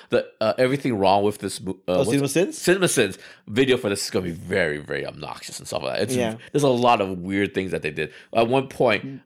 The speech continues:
Speaker 1: uh, there's like a, uh, the sprinklers go off, right? And she's all dripping wet, next scene, she's completely dry and stuff
Speaker 2: Yeah.
Speaker 1: like that. And there's a scene where, what do you call it? She walks off to go, to go fight in the, in the police station, but then at the same time,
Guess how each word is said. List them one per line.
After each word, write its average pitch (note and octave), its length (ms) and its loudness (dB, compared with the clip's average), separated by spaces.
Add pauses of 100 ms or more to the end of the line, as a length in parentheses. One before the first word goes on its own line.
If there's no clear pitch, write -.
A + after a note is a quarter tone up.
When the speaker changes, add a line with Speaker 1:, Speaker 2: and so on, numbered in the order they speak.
(120)
Speaker 1:
uh, G2+ 360 4
there's G#2+ 200 -2
like G2 140 0
a, - 80 -2 (260)
uh, F2 140 2
the F2 140 -8
sprinklers - 420 0
go E2 140 0
off, - 260 -4
right? D#2+ 280 0
And E2 100 -12
she's F2 140 -6
all F2 160 2
dripping F2+ 380 -6
wet, D#2+ 300 0 (320)
next A#2+ 240 2
scene, C3+ 300 0 (100)
she's - 180 -10
completely - 400 -6
dry - 380 -10
and E2+ 120 -8
stuff - 180 -6
Speaker 2:
Yeah. E2 60 -4
Speaker 1:
like D#2+ 80 -2
that. F2 160 -2 (200)
And A2+ 120 0
there's A2+ 100 0
a A2+ 80 0
scene B2 360 0
where, G2 280 6
what F#2 100 2
do - 40 -6
you - 20 -18
call D2 100 -2
it? - 60 -10 (120)
She - 240 2
walks A2+ 420 4
off A#2 200 4
to G#2 100 -2
go, F2+ 220 0 (140)
to - 180 -8
go F2+ 240 0
fight - 460 2
in F#2 180 -8
the, D2 400 0
in D#2 60 -14
the D#2+ 80 -8
police - 420 -8
station, E4 320 2 (500)
but G#2+ 200 0
then A2+ 320 4 (140)
at G#2 80 -6
the A2 60 -10
same B2 240 0
time, A2 360 -4